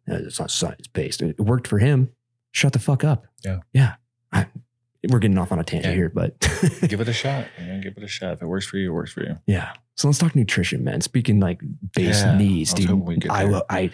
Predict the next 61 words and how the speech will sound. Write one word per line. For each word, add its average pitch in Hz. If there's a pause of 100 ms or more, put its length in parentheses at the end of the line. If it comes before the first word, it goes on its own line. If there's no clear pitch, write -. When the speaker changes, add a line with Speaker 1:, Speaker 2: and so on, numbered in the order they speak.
(120)
Speaker 1:
just 101
nerd 101
out -
'cause 92
I 101
am, 92 (640)
Speaker 2:
My 107
Speaker 1:
I -
used 113
to 117
Speaker 2:
buddy, 110
Speaker 1:
be -
Speaker 2:
my 107
Speaker 1:
good. 98
Speaker 2:
buddy's 110
gonna 101
be 98
listening 95
to 101
this, 107
and 95
he -
always 90
says, 85 (800)
"What 98
does 92
he -
say? 78
You 87
gotta 90
land 85
the 78
plane." - (180)
He's 90
like, 82
"A 87
lot 90
of 85
times 90
we 87
speak -
in 95
generalities." 90
Speaker 1:
Yeah. 113
Speaker 2:
He's 92
like, 87
"So -
if 113
you 147
get 139
a 110
chance, 85
land 80
the -
plane. - (220)
Talk 92
specifics." - (320)
All -
right. -
So -
I'm 87